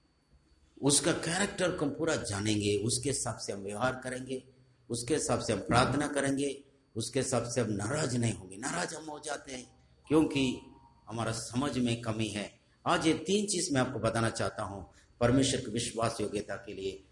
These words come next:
Number one, उनका character में faithful है। He will be faithful to his character, he will not deny himself। वो अपने आप को इनकार नहीं करेगा, अपने आप को दूसरा रूप धारण नहीं करेगा। लोग बोलते हैं ना, भगवान अलग-अलग अवतार में आता है,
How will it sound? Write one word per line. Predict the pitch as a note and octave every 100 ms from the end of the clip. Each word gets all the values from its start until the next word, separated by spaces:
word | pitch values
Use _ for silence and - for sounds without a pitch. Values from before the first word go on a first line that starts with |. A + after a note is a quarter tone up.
| - -
Number | A2 B2+ C#3+
one, | C3+ C#3+ C#3+ - - - F#2+
उनका | A2 A2+
character | G#2+ C3 C#3 D#3+ - C3
में | A#2 A#2 A2+ - - - -
faithful | - A#2 - - G2
है। | F2
He | F#2+ C3+
will | C3+ C3+
be | B2+ - -
faithful | D#3 D#3+ - C#3+
to | C3+
his | B2 - B2+
character, | A#2+ A#2 - - - - - A2
he | B2+
will | C3 B2+
not | D#3 F3+ C3
deny | D3+ D#3 C3
himself। | B2 - A2 - - - - A#2+
वो |
अपने | C3+ C3+ F#3+
आप | F3+
को | F3
इनकार | D#3+ E3+ F3+
नहीं | D3 D3+
करेगा, | D3 C3 A#2+ A2 - - -
अपने | C#3 C#3+ F3+
आप | E3+
को | E3+
दूसरा | E3+ E3+ G3+
रूप | G3 G3 G3 -
धारण | D3 F3+ E3+
नहीं | D#3+
करेगा। | D#3+ D3 B2 A2 G2 - _ _ _ _ _ _ _ _ _ _ _ _ _ _ _ _ _ _ _ A2
लोग | C#3
बोलते | A#2+ C3+ D3+
हैं | C#3+
ना, |
भगवान | G#2 G#2+ C3 B2+
अलग-अलग | A2 B2 B2 B2
अवतार | A#2 A#2 - A#2
में | A#2
आता | G#2+ G2+ A2+
है, | F#2 F2+